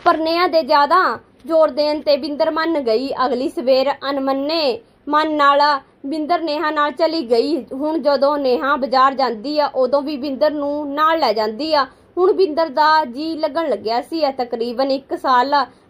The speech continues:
ਬਾਅਦ ਮਨਦੀਪ ਦੇ ਘਰ ਇੱਕ ਪੁੱਤਰ ਨੇ ਜਨਮ ਲਿਆ। ਰੀਨਾ ਦੇ ਮਾਤਾ-ਪਿਤਾ ਆਪਣੇ ਪੁੱਤਰ ਕੋਲ ਵਿਦੇਸ਼ ਗਏ ਹੋਏ ਸੀ ਆ, ਇਸ ਲਈ ਮਨਦੀਪ ਆਪਣੀ ਮਾਂ ਨੂੰ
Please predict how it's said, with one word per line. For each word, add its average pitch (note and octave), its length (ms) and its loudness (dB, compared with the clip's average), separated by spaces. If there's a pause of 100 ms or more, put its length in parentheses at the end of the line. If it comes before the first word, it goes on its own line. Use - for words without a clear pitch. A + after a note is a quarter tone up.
ਬਾਅਦ B3+ 280 2
ਮਨਦੀਪ C#4 440 -6
ਦੇ D4 160 0
ਘਰ D4 220 0
ਇੱਕ C#4 540 -2
ਪੁੱਤਰ D#4 340 -4
ਨੇ D4+ 160 -2
ਜਨਮ D#4 280 -2
ਲਿਆ। B3 460 2 (340)
ਰੀਨਾ C#4 340 -2
ਦੇ D4+ 120 0
ਮਾਤਾ-ਪਿਤਾ C#4+ 600 -2
ਆਪਣੇ C#4+ 300 -2
ਪੁੱਤਰ D4 380 -6
ਕੋਲ C#4+ 340 2
ਵਿਦੇਸ਼ E4 540 0
ਗਏ D4+ 280 0
ਹੋਏ D4 220 4
ਸੀ B3 300 -8
ਆ, C4+ 200 0
ਇਸ B3 180 -10
ਲਈ B3 220 -2
ਮਨਦੀਪ B3 440 -4
ਆਪਣੀ C4+ 320 -6
ਮਾਂ B3+ 280 2
ਨੂੰ C4+ 240 0